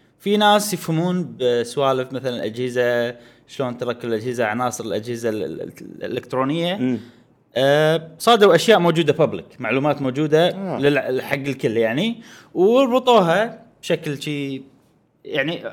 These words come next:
Speaker 1: ربطوها بشكل حلو بحيث ان احنا نعرف اشياء جديدة عن السويتش.
Speaker 2: اه، حلو،
Speaker 1: منو
Speaker 2: حلو.
Speaker 1: هذيلا؟
Speaker 2: منو هذيلا؟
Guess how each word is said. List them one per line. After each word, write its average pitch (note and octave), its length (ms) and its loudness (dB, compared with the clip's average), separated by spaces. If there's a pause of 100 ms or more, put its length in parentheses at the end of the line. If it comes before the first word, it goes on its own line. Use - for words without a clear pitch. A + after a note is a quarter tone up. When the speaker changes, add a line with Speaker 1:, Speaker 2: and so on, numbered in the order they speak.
(440)
Speaker 1:
ربطوها D#3+ 400 4
بشكل D#3 360 -2
حلو F#3 280 0
بحيث E3+ 380 -2
ان D#3+ 80 -4
احنا D3+ 320 -4
نعرف D3 260 0
اشياء D3 260 -2
جديدة E3+ 260 -2
عن A#2+ 100 -4
السويتش. - 420 -10
Speaker 2:
اه، C3 200 0 (120)
حلو، E3 300 2
Speaker 1:
منو F3+ 120 0
Speaker 2:
حلو. C#4 140 8
Speaker 1:
هذيلا؟ D#3+ 500 6 (100)
Speaker 2:
منو C3+ 160 -4
هذيلا؟ F#2 280 -8